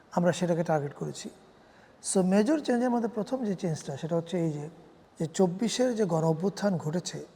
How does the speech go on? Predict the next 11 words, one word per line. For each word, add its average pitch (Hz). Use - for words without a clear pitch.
এটা 196
অ্যাপারেন্টলি 254
একটা 202
পলিটিক্যাল 196
এক্সপ্রেশন 185
হ-, 139
হলেও 175
এটার 196
হৃদয়ে 180
আছে 165
কালচারাল 160